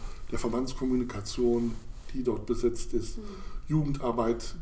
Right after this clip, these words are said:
Speaker 1: die gemacht wird, ne? Ich kann mich ausbilden lassen zum Jugendübungsleiter, um, äh, Jugendliche anzuleiten. Also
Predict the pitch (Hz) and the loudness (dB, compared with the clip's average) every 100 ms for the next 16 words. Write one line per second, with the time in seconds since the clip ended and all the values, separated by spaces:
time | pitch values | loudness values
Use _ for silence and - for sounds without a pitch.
0 | - 127 120 113 - - 113 113 - - | -4 0 0 0 -2 0 2 2 -2 -4
1 | - - - - - 110 135 143 - 117 | -6 -6 -4 -4 -4 -2 -2 -2 -2 -2
2 | 110 104 113 - 107 101 113 110 117 120 | -2 -4 -2 -2 0 -2 -4 -2 -2 0
3 | 127 135 139 127 120 113 107 107 - 101 | 0 -2 -2 0 0 0 0 0 -2 -4
4 | 95 - - - - - - 123 123 120 | -4 -6 -8 -4 -4 -4 -2 2 4 4
5 | 117 107 101 117 120 123 117 120 - 117 | 4 2 -2 -2 -2 0 0 0 2 2
6 | 110 98 - 117 - 110 98 101 - 92 | 2 -2 -2 0 0 0 0 -2 -4 -4
7 | 95 - - - - - - - 120 98 | -4 -4 -6 -6 -6 -6 -4 -2 0 -2